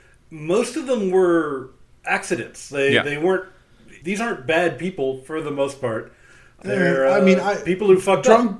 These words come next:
Speaker 3: drunk driving manslaughter, I understand it's not intentional. That doesn't make it not bad.
Speaker 1: I, I'm not claiming it's not bad. I'm just saying it's,
Speaker 3: <laughs>
Speaker 1: uh,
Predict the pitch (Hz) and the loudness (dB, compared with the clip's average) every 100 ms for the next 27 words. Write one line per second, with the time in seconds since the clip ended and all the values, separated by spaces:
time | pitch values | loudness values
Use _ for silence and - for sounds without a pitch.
0 | - - - _ 143 190 240 233 208 185 | -14 -20 -20 _ 2 4 4 4 4 4
1 | 175 151 151 151 - 143 139 135 135 135 | 2 -2 -4 -4 -4 -4 -2 -2 -4 -4
2 | 156 156 143 160 143 127 - 139 120 104 | -4 -4 -6 -6 -4 -6 -6 -4 -4 -6
3 | 139 143 165 170 156 135 139 123 117 107 | -6 -6 -6 -6 -4 -2 -2 -2 -4 -6
4 | 110 104 95 - 92 80 73 95 - - | -6 -6 -8 -10 -14 -14 -18 -20 -20 -20
5 | _ - _ - 165 180 170 180 185 185 | _ -20 _ 2 4 6 4 2 4 2
6 | 180 180 170 165 160 160 147 139 143 160 | 2 2 4 2 0 -4 -4 -2 -2 -2
7 | 131 127 127 135 131 127 120 113 143 117 | -2 -4 -4 0 0 0 -2 -4 -6 -6
8 | 113 107 | -6 -10